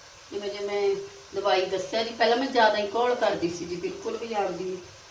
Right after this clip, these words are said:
ਦਵਾਈ ਦਵੂਈ ਦੀ ਕੇਅਰ ਨਹੀਂ ਸੀ ਕਰਦੀ, ਲੈਂਦੀ ਨਹੀਂ ਸੀ ਦਵਾਈ। ਤੇ ਆਪਣੇ ਆਪ ਨਾ ਬਸ ਮੈਂ ਸੋਚੀ ਜਾਂਦੀ ਰਹਿੰਦੀ ਸੀ, ਬਸ ਵੀ ਦਵਾਈ ਕੌਣ ਖਾਏਗਾ। ਹੁਣ ਜੀ ਜਦੋਂ ਜ਼ਿਆਦਾ ਪ੍ਰੋਬਲਮ ਵੱਧ ਗਈ, ਦਿੱਕਤ ਜ਼ਿਆਦਾ ਹੋ ਗਈ,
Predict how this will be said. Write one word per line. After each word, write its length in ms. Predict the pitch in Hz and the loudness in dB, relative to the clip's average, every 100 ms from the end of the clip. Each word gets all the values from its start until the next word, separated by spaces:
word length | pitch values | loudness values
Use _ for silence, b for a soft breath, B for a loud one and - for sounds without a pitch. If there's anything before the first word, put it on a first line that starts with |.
| - 165 | -10 -2
ਦਵਾਈ 340 | 190 190 - | 2 2 2
ਦਵੂਈ 260 | 185 185 180 | -2 -4 -6
ਦੀ 300 | 185 185 175 - | -6 -6 -8 -4
ਕੇਅਰ 280 | - - 196 | 0 0 0
ਨਹੀਂ 140 | 220 - | -4 -6
ਸੀ 140 | - | -4
ਕਰਦੀ, 360 | - 170 165 175 | -2 -2 0 0
ਲੈਂਦੀ 320 | 175 165 165 | 2 4 4
ਨਹੀਂ 200 | 165 160 | 4 2
ਸੀ 80 | 160 156 | 0 -4
ਦਵਾਈ। 340 | 156 151 156 - - - - - | -4 -4 -6 -8 -16 -20 -20 -8
ਤੇ 80 | 175 | -6
ਆਪਣੇ 360 | - - 196 | -4 0 2
ਆਪ 220 | 185 - 180 | 2 0 -4
ਨਾ 120 | 180 | -4
ਬਸ 240 | 196 - | -6 -8
ਮੈਂ 140 | 185 175 | -6 -6
ਸੋਚੀ 380 | 175 165 - 160 | -4 -6 -4 -4
ਜਾਂਦੀ 240 | 302 302 | -4 -2
ਰਹਿੰਦੀ 220 | - 170 - | -2 -4 -6
ਸੀ, 80 | 180 | -4
ਬਸ 280 | 165 - | -4 -4
ਵੀ 100 | 160 156 | -6 -2
ਦਵਾਈ 300 | 160 151 143 151 | -2 -2 -4 -4
ਕੌਣ 240 | 151 170 - | -4 -4 -2
ਖਾਏਗਾ। 420 | 165 151 151 156 B B B B | -2 0 -2 -4 B B B B
ਹੁਣ 200 | 208 208 | -6 -4
ਜੀ 80 | 202 | -4
ਜਦੋਂ 240 | 202 196 190 | -2 0 0
ਜ਼ਿਆਦਾ 320 | 190 180 175 | 0 0 -2
ਪ੍ਰੋਬਲਮ 840 | - 185 180 180 185 180 180 175 | -2 -4 -2 -2 -4 -6 -6 -4
ਵੱਧ 200 | 170 170 | -4 -4
ਗਈ, 180 | 180 202 | -4 -6
ਦਿੱਕਤ 360 | 170 - - 170 | -8 -6 -4 -4
ਜ਼ਿਆਦਾ 360 | 165 151 160 | -2 -2 -2
ਹੋ 160 | 180 196 | -2 -4
ਗਈ, 140 | 214 | -6